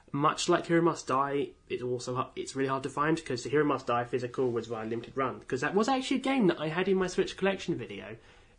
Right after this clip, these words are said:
and I hadn't played. I was like, "You know what? I think I'll play this, so I've got something to play while I've got time before late in the year Xenoblade comes out, and I play nothing but Xenoblade three." So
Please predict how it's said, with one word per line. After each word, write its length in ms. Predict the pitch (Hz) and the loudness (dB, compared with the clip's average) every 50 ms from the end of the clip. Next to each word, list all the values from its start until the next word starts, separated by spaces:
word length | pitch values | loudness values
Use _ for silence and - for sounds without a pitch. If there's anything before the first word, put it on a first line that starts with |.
| - - | -8 -4
and 100 | 135 135 | 0 0
I 60 | 156 | 2
hadn't 140 | 160 - - | 0 0 0
played. 180 | 165 170 165 | 2 2 4
I 40 | 151 | 4
was 60 | 143 | 2
like, 160 | 143 143 - | 0 -4 -4
"You 60 | 226 254 | -2 0
know 80 | 247 | 2
what? 140 | 220 202 - | 2 2 0
I 40 | 190 | 0
think 220 | 190 214 202 190 | 0 -2 0 2
I'll 80 | 202 196 | 0 -2
play 240 | 196 - 247 254 220 | 0 0 0 2 2
this, 160 | - - - | 0 -2 -6
so 240 | - - 160 147 147 | -6 -2 0 2 2
I've 120 | 151 147 | 2 0
got 140 | - - - | -2 -4 -2
something 240 | - 160 160 170 - | -4 -4 -4 -4 -6
to 60 | - | -4
play 160 | 196 190 165 | -2 -2 0
while 180 | 135 135 135 135 | 0 0 0 0
I've 120 | 135 - | 0 -2
got 160 | 160 156 - | -4 -4 -4
time 320 | - - 180 175 151 127 120 | -4 -2 0 0 0 0 -4
before 280 | 123 123 - 147 143 | -4 -2 2 2 2
late 140 | 143 147 143 | 2 2 0
in 60 | - | 0
the 80 | 143 143 | -2 0
year 100 | 143 139 | 0 0
Xenoblade 420 | 131 147 151 165 160 160 143 - | 2 2 2 2 2 0 -2 -2
comes 280 | - 135 123 120 113 107 | 0 0 -2 0 -2 -4
out, 260 | 110 110 110 107 - - - - - | -6 -6 -6 -8 -10 -14 -20 -18 -8
and 100 | - 127 | -2 -2
I 60 | 131 127 | -2 -2
play 180 | - - 139 | 0 -2 2
nothing 340 | 135 151 151 143 - 143 135 | 4 4 4 4 2 -2 -2
but 100 | - 127 | 0 0
Xenoblade 420 | 139 147 147 139 131 135 131 120 | 2 2 2 2 2 0 -2 -2
three." 320 | - - 185 135 - - - - - - - - - - - - _ | 2 2 2 2 2 -2 -12 -18 -20 -20 -20 -20 -20 -20 -20 -20 _
So 1300 | - - - - 139 135 135 131 131 131 131 131 131 127 131 131 131 131 131 131 127 127 131 131 127 127 | -10 -6 0 2 2 4 4 4 4 4 4 4 4 4 2 2 4 4 4 4 4 4 4 2 0 -2